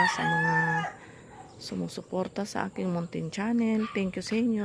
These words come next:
Sa mga hindi pa nakapag-subscribe, pa-subscribe naman. Ayan.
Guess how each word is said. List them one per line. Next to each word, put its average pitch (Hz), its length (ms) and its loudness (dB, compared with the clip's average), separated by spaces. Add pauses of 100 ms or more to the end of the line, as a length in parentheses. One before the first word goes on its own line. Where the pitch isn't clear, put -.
Sa - 80 0
mga 196 180 4
hindi 190 220 2
pa 180 80 0
nakapag-subscribe, 180 1300 0 (1040)
pa-subscribe 180 720 -2
naman. 202 640 0 (720)
Ayan. 170 500 -6